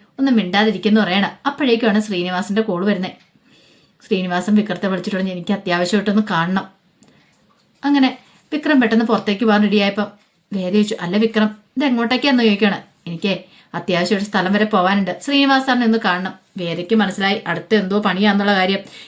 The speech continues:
ഈ ശ്രീനിവാസന്റെ കൂടെയുള്ള കൂട്ടുകെട്ട് അത് വിക്രത്തിന് ഒട്ടും നല്ലതല്ല, വിക്രത്തിന്റെ ജീവിതത്തെ തന്നെ നശിപ്പിച്ച് കളയും.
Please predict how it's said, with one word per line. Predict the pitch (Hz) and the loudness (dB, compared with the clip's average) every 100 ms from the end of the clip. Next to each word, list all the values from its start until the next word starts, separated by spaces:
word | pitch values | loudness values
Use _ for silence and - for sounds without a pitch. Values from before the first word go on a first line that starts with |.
| - | -8
ഈ | 311 | -4
ശ്രീനിവാസന്റെ | 269 262 269 269 285 269 | 2 4 4 2 2 0
കൂടെയുള്ള | 262 240 247 254 | 2 2 0 0
കൂട്ടുകെട്ട് | 254 220 233 233 240 - - | 2 0 2 0 0 -4 -8
അത് | 175 | -4
വിക്രത്തിന് | 220 196 214 202 247 | -2 -2 -4 -2 -2
ഒട്ടും | 214 233 | 0 0
നല്ലതല്ല, | 240 190 220 196 175 - _ _ _ _ _ _ _ _ _ - | 2 2 2 2 -2 -8 _ _ _ _ _ _ _ _ _ -14
വിക്രത്തിന്റെ | 170 185 165 202 208 | -10 -8 -2 0 0
ജീവിതത്തെ | 185 185 180 214 | 0 -4 -4 0
തന്നെ | 208 220 | 2 2
നശിപ്പിച്ച് | 202 214 196 233 | 0 -2 -2 2
കളയും. | 208 180 | 2 0